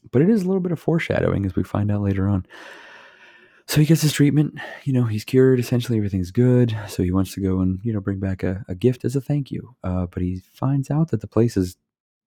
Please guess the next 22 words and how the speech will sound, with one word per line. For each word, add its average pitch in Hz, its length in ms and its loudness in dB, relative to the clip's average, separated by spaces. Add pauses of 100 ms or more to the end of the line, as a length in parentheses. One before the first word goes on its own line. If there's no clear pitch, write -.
(200)
trashed. - 480 -6 (380)
It's - 100 -20
gone. - 300 -10 (340)
And 180 320 -2 (100)
at - 120 0
this 277 140 2
point, 101 260 0
I'm, 160 200 -4 (100)
I'm 226 200 0
curious. 95 440 -2
I'm 139 140 0
like, 110 160 -4
"Wow, 104 320 -6
okay, 113 240 -2
so 107 140 -2
he's 131 240 0
cured, 107 380 0
he's 127 180 0
good - 180 0
to 95 60 0
go." 98 380 2 (520)
Um, 95 540 2